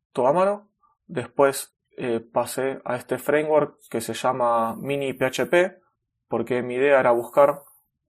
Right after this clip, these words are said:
perdón si se escuchó ruido, estaba moviendo una hoja. Eh, les decía, Mini P H P, lo elegí porque estaba buscando un framework bien chiquito de P H P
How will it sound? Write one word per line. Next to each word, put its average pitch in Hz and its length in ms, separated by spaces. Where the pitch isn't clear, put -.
perdón 120 200
si 110 100
se 117 60
escuchó 120 320
ruido, 139 200
estaba 107 360
moviendo 120 380
una 120 80
hoja. 160 240
Eh, 123 440
les 123 180
decía, 131 300
Mini 160 200
P 165 120
H 160 180
P, 202 340
lo 135 180
elegí 135 280
porque 147 200
estaba 143 200
buscando 147 560
un 143 180
framework 147 600
bien 147 280
chiquito 160 600
de 123 120
P 135 100
H 131 180
P 175 340